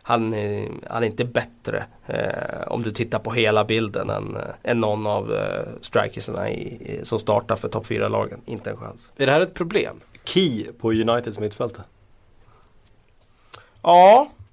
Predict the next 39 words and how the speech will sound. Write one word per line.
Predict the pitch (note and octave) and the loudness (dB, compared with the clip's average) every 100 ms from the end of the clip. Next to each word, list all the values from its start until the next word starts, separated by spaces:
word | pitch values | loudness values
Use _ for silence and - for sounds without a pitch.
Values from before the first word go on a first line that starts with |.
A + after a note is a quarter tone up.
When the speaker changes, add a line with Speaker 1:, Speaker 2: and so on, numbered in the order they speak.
| _ | _
Speaker 1:
eh, | D#3+ E3 E3+ E3 E3 E3 E3 - - | 6 8 8 8 8 6 4 -2 -10
i | F3 | -8
och | |
för | F3+ | -2
sig. | - A#3+ B2 G#2+ B2 | 0 2 0 -4 -6
Speaker 3:
Ja. | A#2 D3+ - | -4 -6 -6
Speaker 1:
Key | - G#3+ A3+ | 0 6 6
har | F#3+ | 8
varit | E3 D#3+ | 6 6
väldigt | D#3 D3+ | 4 4
bra, | D3+ E3 D3+ B2+ C#3 - - | 4 6 8 6 4 -2 -4
eh, | C3 B2+ B2+ B2 B2 | 0 2 4 4 2
en | B2 | 2
passningsskicklig | B2 C#3+ D3 C3+ D#3+ D#3 D3 | 2 2 0 0 0 2 0
mittfältare | C#3 B2 C3+ B2 B2 B2 B2 A#2+ A#2 A2 | 0 0 2 2 0 0 4 4 2 0
som, | - B2+ A#2+ A#2 - - | 0 2 2 -2 -12 2
men | D#3+ E3+ - - | 4 4 0 -8
han | - F3 | 2 2
skulle | F#3 G#3 | 4 2
ju | G3+ | 2
spela | - E3 D3+ | 4 6 6
i | |
Carrick-rollen | C#3+ D3 C3 C3+ C3 D#3 E3 B2 A2 | 2 0 0 0 4 6 6 4 0
och | A#2+ | 0
jag | |
skulle | A#2+ C#3 | 0 -2
Speaker 3:
Mm. | |
Speaker 1:
inte | - | 2
säga | D#3 | 2
att | - | 2
han | B2+ | -2
är | |
bättre | C3 - A#2+ | -2 -4 -4
än | |
Michael | A#2 A2+ A#2 A#2 | -4 -4 -6 -2
Carrick. | D3 B2 A2+ A2 - | 0 0 -4 -10 -14
Eh, | - A#2+ A#2 A2+ A2 | -8 -2 0 0 0
så | - | 0
att | C3+ - - | -2 -4 -20